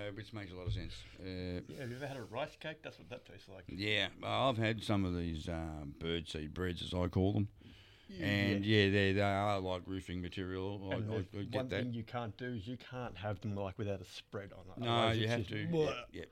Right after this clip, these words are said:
Speaker 1: yep, yep,
Speaker 2: Tastes
Speaker 1: yep,
Speaker 2: horrible.
Speaker 1: yep, yep. You really, I mean, I, I usually give it to the chooks,
Speaker 2: Now,
Speaker 1: actually.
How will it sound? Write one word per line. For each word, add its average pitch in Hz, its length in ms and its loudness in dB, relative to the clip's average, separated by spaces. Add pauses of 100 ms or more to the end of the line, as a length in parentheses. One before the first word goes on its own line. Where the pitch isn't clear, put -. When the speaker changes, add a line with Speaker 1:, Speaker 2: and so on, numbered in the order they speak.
Speaker 1:
yep, 82 160 -10 (100)
yep, 85 200 -10
Speaker 2:
Tastes 107 220 -4
Speaker 1:
yep, - 80 -12
Speaker 2:
horrible. 110 380 -4
Speaker 1:
yep, - 100 -14 (160)
yep. 90 100 -10
You 90 60 -4
really, 87 240 -4 (180)
I 87 40 -6
mean, 92 160 -2
I, 90 120 -4 (200)
I 107 120 -4 (180)
usually 85 280 -6
give 87 240 -8
it - 100 -14
to 82 80 -12
the 80 80 -10
chooks, - 380 -14 (500)
Speaker 2:
Now, 127 160 8
Speaker 1:
actually. - 220 -2